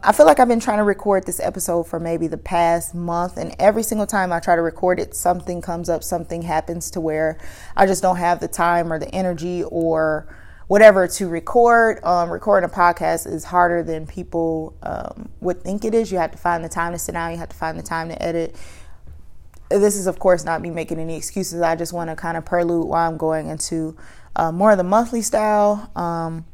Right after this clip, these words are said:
I'll kinda go into some of the events that have happened to why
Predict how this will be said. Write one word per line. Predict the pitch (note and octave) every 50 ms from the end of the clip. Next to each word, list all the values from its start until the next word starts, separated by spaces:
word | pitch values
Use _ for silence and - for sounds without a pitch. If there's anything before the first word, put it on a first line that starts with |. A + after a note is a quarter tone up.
| - - - - - - - - - - - -
I'll | - G#3
kinda | - E4+ G4+ A4 D#4+
go | A#3+ A3+ A3+
into | A3 G#3 G#3 - - G3 F#3+ F#3 F#3 F#3 F#3 F3+ F3+ F#3 F#3 -
some | - - - A#3 A3+
of | A3+ G#3
the | G3 F#3+ F#3 - -
events | - F#3 E3+ F3 G3+ A3 A#3 -
that | - A#3+ A3+
have | A3
happened | G#3+ B3+ A3+ A3 - A3+ A3 G#3
to | - - G#3 F#3
why | F3 F3 E3+ E3+ E3+ F3 F3 F3 F3 F3 F3 E3+ F3